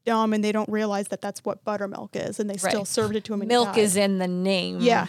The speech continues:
Speaker 1: you would think. <laughs>
Speaker 2: Yeah. Well, and I think in those cases, they, they basically get lawyers that make them, um, their, or their story is basically saying,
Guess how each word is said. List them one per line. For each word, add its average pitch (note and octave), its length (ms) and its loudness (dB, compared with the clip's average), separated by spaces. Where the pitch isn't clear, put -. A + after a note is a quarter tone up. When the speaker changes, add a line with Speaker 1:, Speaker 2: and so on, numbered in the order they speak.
Speaker 1:
you B3+ 160 6
would D#4+ 140 2
think. C4+ 360 6
<laughs> - 160 4
Speaker 2:
Yeah. F#3+ 380 2
Well, C#4 340 4
and C4 120 2
I C4 100 2
think D4 260 0
in A#3 180 0
those A#3 220 2
cases, G3+ 560 -2
they, G#3+ 360 2
they A3 140 -2
basically G#3 480 0
get G3 240 0
lawyers F#3 720 0
that F#3+ 240 -2
make G3+ 320 -6
them, F3+ 720 -2
um, E3+ 520 -2
their, F#3+ 560 0
or G3+ 160 0
their G3 140 -2
story C4 340 4
is G#3 100 2
basically G3+ 380 0
saying, F#3 460 0